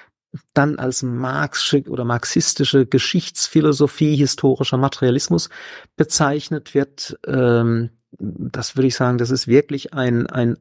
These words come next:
Artefakt der Rezeptionsgeschichte. Also da wollte man sowas drin sehen. Im, im frühen Marx oder in diesem mittleren, da gibt es Ansätze dazu, die werden immer schwächer.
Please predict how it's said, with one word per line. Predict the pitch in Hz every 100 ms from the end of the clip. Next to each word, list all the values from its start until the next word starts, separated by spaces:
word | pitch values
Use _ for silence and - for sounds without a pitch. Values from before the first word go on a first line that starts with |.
| -
Artefakt | 123 123 123 - - - - - - - - _ -
der | 131
Rezeptionsgeschichte. | 123 - - 117 - 131 135 139 - 110 101 90 - 98
Also | 104
da | 110 117 110 110 _ _
wollte | 117 117 113 135 147 208 170 151
man | 123 107
sowas | 95 113 104 101 - - -
drin | 113 113 98
sehen. | 92 113 143 214 240
Im, | 135 165
im | 135
frühen | - 165 202 233
Marx | 208 180 180 - - - - -
oder | - 127
in | 127
diesem | 123 127
mittleren, | 160 - 196 170 135
da | 120
gibt | - - -
es | 143
Ansätze | - 139 185 233 - 185
dazu, | - - 185 165
die | 147
werden | 147 139
immer | 170 139 117
schwächer. | - 135 208 156